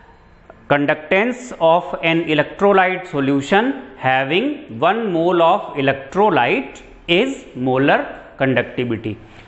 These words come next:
देखिए, इसका रिलेशन होता है मोलैरिटी के साथ। तो मोलैरिटी के साथ रिलेशन कैसे नि-, निकालेंगे? ध्यान दें,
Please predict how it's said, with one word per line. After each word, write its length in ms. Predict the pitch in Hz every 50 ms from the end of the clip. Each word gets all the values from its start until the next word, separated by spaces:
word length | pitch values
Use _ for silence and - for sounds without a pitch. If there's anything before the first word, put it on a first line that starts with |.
| - - 151
देखिए, 280 | 175 202 202 262 240
इसका 720 | 180 - - 175 175 170 - 233 226 226 226 - - - - 147
रिलेशन 560 | 131 147 165 175 190 220 214 226 254 247 233
होता 340 | 208 185 170 - 175 160 156
है 180 | 151 156 156 196 - - - - - - - - - - - - - - - 123
मोलैरिटी 640 | 135 160 165 170 175 175 180 185 185 - 202 190
के 140 | - 170 143
साथ। 1040 | 123 - 117 107 95 - - - - - - - - - - - - - - - -
तो 100 | - 170
मोलैरिटी 500 | 160 160 170 170 175 180 190 190 208 220
के 120 | 214 233 214
साथ 280 | 220 202 196 208 -
रिलेशन 440 | 190 165 160 170 175 170 - 202 208
कैसे 300 | - 180 170 165 175 165
नि-, 180 | 143 123 - -
निकालेंगे? 500 | 147 135 135 131 123 120 117 117 110 110
ध्यान 320 | 123 135 147 156 151 135 113
दें, 120 | 113